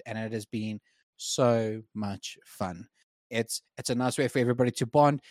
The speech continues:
and if you happen to be in a, in a family with a whole bunch of gamers,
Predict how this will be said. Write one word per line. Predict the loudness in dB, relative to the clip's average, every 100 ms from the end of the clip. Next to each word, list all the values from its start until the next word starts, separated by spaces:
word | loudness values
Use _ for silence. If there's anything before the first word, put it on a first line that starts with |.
| -10
and | -2 0
if |
you | 4
happen | 6 6 2
to | 0
be | 2
in | 2
a, | 0
in | 0 -2
a | 2
family | 2 2 2
with | 0 0 0
a |
whole | 0 2
bunch | 0 -2
of | -2
gamers, | 2 4 4 2 0